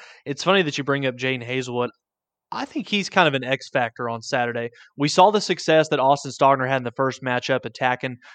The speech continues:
uh, the Iowa State defense down the middle of the field. Jaden Hazelwood, while coming off an A C L tear, uh, back earlier in the springtime, he does have a couple games under his belt. He is getting more comfortable,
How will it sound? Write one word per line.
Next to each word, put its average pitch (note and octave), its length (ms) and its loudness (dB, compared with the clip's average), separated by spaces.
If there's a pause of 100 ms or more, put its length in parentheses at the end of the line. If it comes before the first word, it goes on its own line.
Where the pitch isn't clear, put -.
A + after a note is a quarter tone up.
(180)
uh, A#2+ 180 -2
the A#2 80 -4
Iowa B2+ 300 0
State C3 240 -4
defense B2+ 400 -6
down B2 340 -2
the A#2+ 80 -8
middle B2 200 -2
of A2+ 40 -4
the A2 180 -12
field. A2+ 380 -6
Jaden C3 240 -4
Hazelwood, B2+ 480 -2
while C3+ 240 4
coming C#3+ 240 -8
off B2+ 240 0
an B2 60 -6
A B2+ 120 -4
C B2 280 -6
L D3 160 4
tear, A#2+ 360 -4 (400)
uh, A2+ 240 -2
back B2 280 0
earlier C3 360 -2
in A#2+ 100 -6
the A2 60 -12
springtime, B2 640 -8
he B2 160 -12
does B2 300 -2
have B2 140 -4
a A#2+ 40 -8
couple A#2+ 260 -8
games A2+ 360 -10
under A2 200 -10
his G#2+ 120 -16
belt. A2 260 -8
He B2 300 -10
is C3+ 160 -2
getting B2+ 240 -4
more A#2+ 160 -6
comfortable, A#2+ 640 -4